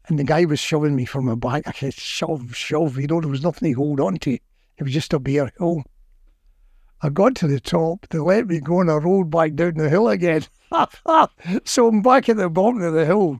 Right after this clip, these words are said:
I can laugh about it now, but it was, it was,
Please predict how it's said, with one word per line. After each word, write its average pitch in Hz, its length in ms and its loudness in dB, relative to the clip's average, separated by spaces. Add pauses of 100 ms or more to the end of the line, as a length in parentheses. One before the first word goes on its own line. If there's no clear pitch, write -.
(300)
I 208 80 0
can 285 240 2
laugh 320 240 4
about 190 340 2
it 185 60 -8
now, 185 300 2
but 185 140 0
it 226 60 2
was, 277 340 0 (300)
it 330 180 -4
was, 269 140 -8